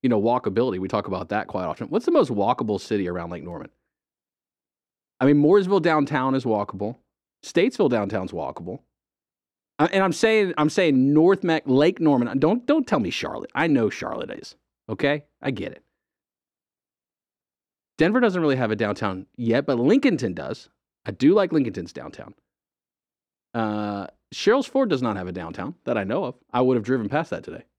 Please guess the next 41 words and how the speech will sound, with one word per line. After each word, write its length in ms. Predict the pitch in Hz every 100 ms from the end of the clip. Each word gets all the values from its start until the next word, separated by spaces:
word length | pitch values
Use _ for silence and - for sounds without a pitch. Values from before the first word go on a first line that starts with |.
| _ _ _ _ -
It 100 | 120
was 140 | 113
just 180 | 113 104
Highway 280 | 120 131 131
sixteen 460 | 127 135 - 139 123
was 120 | 104
wide 220 | 110 110
open 240 | 113 117
and 160 | 104 101
absolutely 460 | 110 110 - 110 95
beautiful. 440 | 107 107 76 - _ _ _ _
Mountain 340 | 95 98 107 107
ranges. 420 | 107 104 101 - _ _ _ _ _ _ _ _ _ _ _ _ _ _
So 100 | -
if 40 | 156
you 40 |
wanna 120 | 196 185
preserve 300 | 175 233 233
it, 100 | 147
buy 240 | 180 113
it. 60 | - _ _ -
That's, 240 | 135 -
<laughs> 280 | 151 - 117
that's, 400 | 113 123 127 -
that's 200 | 139 143
the 100 | 143
su-, 240 | 131 143 95
summation 500 | - 127 131 127 107
of 120 | 92
the 60 | 90
day. 220 | 92 - _ _ _ _ _ _ _ _ _ _ _ _ _ _ _ _ _ _ _ _ _ _ _ -
But 200 | 143 143
you 60 | 165
can 120 | 175
also, 580 | 208 - 208 95 67 -
like 220 | 160 156
Hope 160 | 165 160
said, 200 | 127 190 - -
to 140 | 170
her 100 | 131
point, 280 | - 98 -